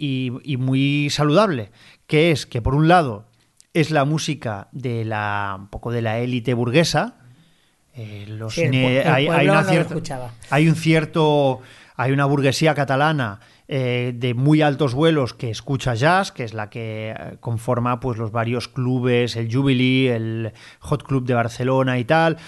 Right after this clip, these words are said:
Speaker 1: son los que, bueno, pues, te traerán a Barcelona a Louis Armstrong, a Lionel Hampton, a, a el famoso concierto de Dizzy Gillespie,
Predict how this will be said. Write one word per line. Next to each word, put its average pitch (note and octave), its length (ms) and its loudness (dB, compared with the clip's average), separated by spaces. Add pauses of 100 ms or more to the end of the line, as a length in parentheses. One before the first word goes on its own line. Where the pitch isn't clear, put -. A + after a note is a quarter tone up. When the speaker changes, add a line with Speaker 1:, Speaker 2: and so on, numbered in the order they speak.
(100)
Speaker 1:
son A#2+ 160 -8
los A#2 140 -6
que, B2 120 -6
bueno, A#2 240 -2
pues, A#2+ 180 -8
te A2 300 -6
traerán A2+ 540 -2
a A#2+ 80 0
Barcelona A#2+ 560 0
a A#2 40 2
Louis A#2+ 220 2
Armstrong, D#3+ 640 2 (260)
a A#2+ 100 -8 (120)
Lionel A#2+ 240 -2 (100)
Hampton, D#3 640 4 (320)
a, A#2+ 580 -2
a A#2 160 -2
el A2+ 140 -4
famoso C#3 420 2
concierto C3+ 540 0
de B2 160 0
Dizzy B2+ 300 -2
Gillespie, C3+ 840 0